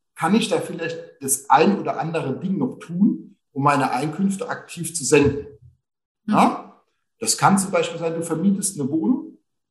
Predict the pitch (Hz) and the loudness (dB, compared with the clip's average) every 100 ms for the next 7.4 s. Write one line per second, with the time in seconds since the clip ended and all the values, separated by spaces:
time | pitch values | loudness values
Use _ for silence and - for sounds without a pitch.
0 | _ - 165 156 156 165 - 143 185 220 | _ -2 2 4 4 2 -2 2 2 2
1 | - 156 170 185 - 208 220 151 123 120 | -2 -12 -10 -10 -8 -4 -2 0 0 0
2 | 110 - - 117 - 127 120 120 123 120 | -2 -8 -14 -12 -4 -2 -2 -2 0 0
3 | 117 113 - 127 123 123 147 226 - - | -2 -6 -2 4 4 4 4 4 2 -6
4 | - 135 170 208 - - 202 208 - 175 | -4 0 4 4 4 -2 -4 -4 -2 -2
5 | 175 247 247 - - _ _ _ _ _ | 0 -2 -4 -10 -14 _ _ _ _ _
6 | _ _ - 135 156 190 208 - 190 208 | _ _ 2 4 6 6 6 4 0 -2
7 | 190 - 139 | -8 -12 -10